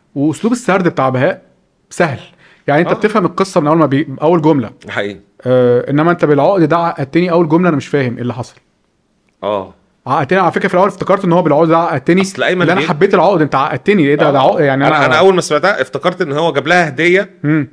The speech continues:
Speaker 2: عقد
Speaker 1: عجبته.
Speaker 2: وغالي عليها،
Speaker 1: آه.
Speaker 2: وسابوا بعض، ففضلت لابساه وعامل لها عقدة.
Speaker 1: مثلا.
Speaker 2: إن هي مش قادرة تقلعه.
Speaker 1: أو بيعقد باللبناني، اللي هو عقدتني بالعقد، اللي هو حلو قوي العقد.
Speaker 2: آه.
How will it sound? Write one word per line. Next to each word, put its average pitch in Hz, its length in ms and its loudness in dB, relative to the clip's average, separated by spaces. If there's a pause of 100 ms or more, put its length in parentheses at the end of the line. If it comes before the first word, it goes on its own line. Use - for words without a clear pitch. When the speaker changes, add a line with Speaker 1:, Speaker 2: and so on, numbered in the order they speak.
Speaker 2:
عقد 170 200 2
Speaker 1:
عجبته. 165 180 2
Speaker 2:
وغالي 156 320 0
عليها، 185 640 2
Speaker 1:
آه. - 20 -2
Speaker 2:
وسابوا 175 380 2
بعض، 185 300 0
ففضلت 170 460 -2
لابساه 170 420 2
وعامل 143 280 0
لها 160 140 0
عقدة. 107 380 -2 (240)
Speaker 1:
مثلا. 202 220 0
Speaker 2:
إن 139 140 2
هي 160 140 2
مش 147 160 -6
قادرة 151 260 0
تقلعه. 117 500 -4
Speaker 1:
أو 160 120 4
بيعقد 160 680 0
باللبناني، 143 460 2
اللي 135 120 0
هو 160 140 4
عقدتني 151 580 -2
بالعقد، 165 180 2
اللي 165 100 4
هو 170 120 2
حلو 175 280 2
قوي 165 140 4
العقد. 139 320 0 (220)
Speaker 2:
آه. 120 260 0